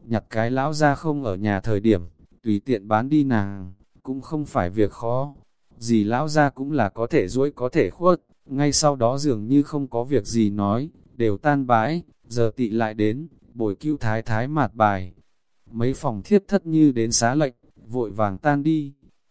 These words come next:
Chờ hạ nhân đều rời khỏi, dì lão ra mới nhíu mày nói, "Thục Ninh,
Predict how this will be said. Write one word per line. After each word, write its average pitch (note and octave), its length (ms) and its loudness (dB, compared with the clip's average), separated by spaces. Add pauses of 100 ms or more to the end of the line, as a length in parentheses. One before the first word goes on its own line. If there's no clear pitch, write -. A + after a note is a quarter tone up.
(140)
Chờ G#2+ 220 4
hạ A2+ 260 0
nhân C#3 260 0
đều G#2 180 2
rời G#2 240 2
khỏi, F#2 400 -2 (300)
dì A2+ 220 2
lão B2 240 -2
ra D3 200 2
mới A#2 260 0
nhíu A#2 280 2
mày C3 240 0
nói, G#2 400 -2 (280)
"Thục A2 200 -4
Ninh, C#3 380 0